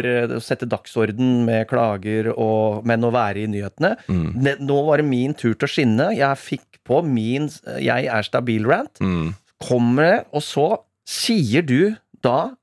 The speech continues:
Speaker 1: at dagen etter Dagsrevyen
Speaker 2: Mm.
Speaker 1: har gått på lufta, da ringer hvem?
Speaker 2: Dagsnytt atten.
Speaker 1: Dagsnytt atten ringer
Speaker 2: Ja.
Speaker 1: deg da.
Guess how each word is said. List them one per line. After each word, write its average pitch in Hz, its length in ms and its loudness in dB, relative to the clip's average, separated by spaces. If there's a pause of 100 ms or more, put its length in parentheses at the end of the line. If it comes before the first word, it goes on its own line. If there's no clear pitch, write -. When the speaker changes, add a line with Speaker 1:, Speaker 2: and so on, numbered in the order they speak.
(100)
Speaker 1:
at - 160 -10
dagen 131 340 0
etter - 480 -4
Dagsrevyen 156 600 -2 (120)
Speaker 2:
Mm. 98 340 0 (280)
Speaker 1:
har 165 160 2
gått 143 200 -4
på 185 140 0
lufta, - 380 -2
da 139 180 2
ringer 151 260 0
hvem? 180 200 0 (320)
Speaker 2:
Dagsnytt 123 320 -6
atten. 139 380 -8
Speaker 1:
Dagsnytt 233 840 0 (100)
atten - 440 0
ringer 254 260 2
Speaker 2:
Ja. 196 100 4
Speaker 1:
deg 175 80 4
da. 113 180 0